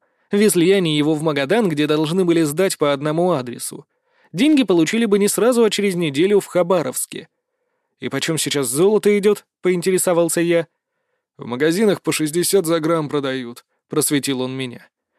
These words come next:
"Это пятьсот восемьдесят пятая проба, а девятьсот девяносто девятая за стульник, если найдешь". "Да про магазины я в курсе",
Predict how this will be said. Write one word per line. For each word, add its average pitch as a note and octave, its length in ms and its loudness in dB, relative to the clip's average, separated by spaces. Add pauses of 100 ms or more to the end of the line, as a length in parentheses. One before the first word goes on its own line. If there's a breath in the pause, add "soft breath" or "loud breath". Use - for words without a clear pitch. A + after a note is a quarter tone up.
(320)
"Это C#3 260 -4
пятьсот C#3 340 -4
восемьдесят D3 420 -4
пятая C3 360 0
проба, A2+ 460 -6 (460)
а B2+ 100 -4
девятьсот E3+ 380 0
девяносто G3+ 480 2
девятая G3 520 2
за D3 140 0
стульник, A#2+ 680 -4 (300)
если C3 300 -4
найдешь". C3 580 -6 (760)
"Да - 160 -8
про G3+ 140 2
магазины B3+ 540 4
я B3 100 4
в - 80 -8
курсе", G3 540 -4